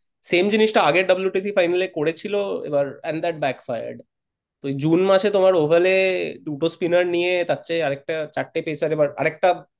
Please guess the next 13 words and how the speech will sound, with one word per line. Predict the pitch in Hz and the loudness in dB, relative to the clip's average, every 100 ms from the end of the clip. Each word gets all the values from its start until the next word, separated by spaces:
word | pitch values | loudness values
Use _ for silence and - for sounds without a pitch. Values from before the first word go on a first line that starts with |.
| _ _ _ _ | _ _ _ _
পুরো | 180 175 | -2 2
র্যাডিক্যাল | 151 165 190 | 2 2 -2
থিওরি | 185 180 180 | -2 -4 -4
প্রপোজ | 175 170 170 | -4 -6 -6
হচ্ছে | 175 170 | -6 -6
যে | |
হার্দিক | 156 143 160 165 | -4 -4 -4 -4
পান্ডিয়া | 156 151 170 | -4 -4 -6
পাঁচ | 165 151 | -4 -6
বছর | 151 151 151 | -6 -8 -6
পর | 151 147 | -6 -2
ফেরত | 143 143 | -2 0
আসবে | 139 139 139 131 123 | -2 -2 -4 -4 -6